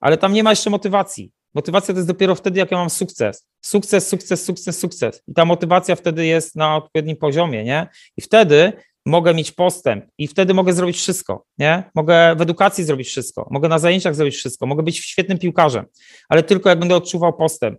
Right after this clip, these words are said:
i rozwój, nie? Jak nie będę go odczuwał,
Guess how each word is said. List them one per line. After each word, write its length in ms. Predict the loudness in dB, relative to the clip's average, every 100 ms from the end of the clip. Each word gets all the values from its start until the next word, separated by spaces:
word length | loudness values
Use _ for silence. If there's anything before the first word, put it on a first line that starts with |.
| _
i 180 | -2 2
rozwój, 460 | 4 2 -2 -8 -8
nie? 340 | -2 0 0 -4
Jak 160 | -4
nie 60 | -2
będę 240 | 0 2
go 80 | 2
odczuwał, 560 | 0 0 0 2 2